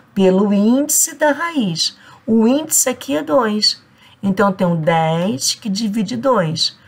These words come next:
Dois à quinta é igual a trinta e dois. Então, essa raiz quadrada aqui é igual a trinta e dois. Só que o autor pediu a área de cada casa do tabuleiro, de uma casa do tabuleiro.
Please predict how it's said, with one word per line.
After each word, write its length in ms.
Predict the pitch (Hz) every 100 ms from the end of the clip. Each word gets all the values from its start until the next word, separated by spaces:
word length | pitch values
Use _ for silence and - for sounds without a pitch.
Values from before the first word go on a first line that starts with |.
| - _
Dois 460 | 156 170 165 165 196
à 100 | 196
quinta 640 | - 196 170 175 185 226
é 40 |
igual 240 | 226 220 220
a 60 |
trinta 260 | 220 220 277
e 40 |
dois. 420 | 285 254 160 160 - - -
Então, 220 | 190 180
essa 260 | 196 190 202
raiz 640 | 180 190 180 208 240 254
quadrada 480 | - 208 175 180 160
aqui 500 | 156 - 240 247 190 - _ _ _
é 100 | 190
igual 240 | 196 190 196
a 40 |
trinta 240 | 208 202 269
e 60 |
dois. 400 | 247 185 160 - - - -
Só 400 | - - 320 339
que 140 | 339
o 20 | 269
autor 300 | - 220 214
pediu 720 | 190 160 - 247 254 185 175 - - - - -
a 80 | 190
área 560 | 180 196 240 240 208
de 160 | 180 202 _ -
cada 400 | 240 254 285 294
casa 260 | - 262 254
do 80 |
tabuleiro, 680 | 262 247 269 247 214 196 202
de 160 | 175 208
uma 220 | 262 285
casa 400 | 285 - 262 285
do 100 | 247
tabuleiro. 640 | - 202 196 180 156 147